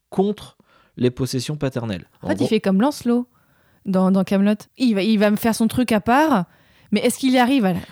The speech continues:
Speaker 1: Oui, il y arrive à le faire, et il y a une, une, euh, opération militaire qui est prévue sur les terres paternelles, donc au sud, enfin vers Orléans, tout ça. Bon, le seul problème, c'est que tout est avorté au moment de la mort d'Hugues.
Speaker 2: Il meurt comment ? On sait ou pas ?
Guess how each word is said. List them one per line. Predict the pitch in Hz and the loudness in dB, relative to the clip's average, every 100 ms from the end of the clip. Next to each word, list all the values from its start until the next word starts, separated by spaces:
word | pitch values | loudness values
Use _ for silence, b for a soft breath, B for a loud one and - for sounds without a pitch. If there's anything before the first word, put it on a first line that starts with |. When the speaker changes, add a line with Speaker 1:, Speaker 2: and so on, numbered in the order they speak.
| - | -4
Speaker 1:
Oui, | 190 254 | -4 -2
il | 123 | -2
y | 127 | 0
arrive | 123 185 131 | 2 2 0
à | |
le | 120 | -2
faire, | - 226 262 - | -2 -4 -4 0
et | 160 214 | 2 2
il | 175 | 2
y | |
a | 139 | 0
une, | 143 127 117 | 0 -2 -4
une, | 113 107 98 | -4 -6 -6
euh, | 98 98 98 95 - | -6 -8 -8 -10 -10
opération | 101 101 95 95 123 | -8 -8 -8 -8 -6
militaire | 113 98 98 175 - | -4 -4 -6 -6 -4
qui | 120 | -4
est | |
prévue | 110 - 101 107 185 B B B B | -4 -4 -4 -2 -2 B B B B
sur | - - 160 | -12 -6 -2
les | 147 | -2
terres | 147 131 | -2 -4
paternelles, | - 117 117 117 113 104 - _ | -6 -4 -4 -4 -4 -4 -8 _
donc | - 95 - | -10 -10 -8
au | 98 | -8
sud, | 98 - 135 117 95 _ - | -8 -8 -4 -4 -6 _ -16
enfin | - 95 | -12 -10
vers | 95 101 | -10 -10
Orléans, | 101 104 101 110 | -12 -10 -8 -8
tout | - | -12
ça. | - 139 233 b b b b b b b b _ - | -10 -8 -8 b b b b b b b b _ -8
Bon, | 131 - | -6 -2
le | 139 | -2
seul | 135 120 | -2 -2
problème, | 135 160 151 | 0 0 -2
c'est | - | -4
que | 120 120 123 117 101 98 | -4 -2 0 0 -2 -4
tout | - 123 | -8 -4
est | 107 | -2
avorté | 101 107 - 123 | -2 -4 -2 0
au | 113 | 2
moment | 98 98 | 0 -4
de | 101 | -4
la | 95 92 | -4 -2
mort | 104 98 92 _ _ _ - | -2 -2 -6 _ _ _ -18
d'Hugues. | 92 117 214 123 98 - _ _ _ | -8 -4 -2 -4 -6 -10 _ _ _
Speaker 2:
Il | 220 | 2
meurt | 226 262 | 2 0
comment ? | - 180 175 196 - | -2 0 2 0 -2
On | 185 | -4
sait | - 220 | -2 -4
ou | 330 | -4
pas ? | - 175 | -4 -6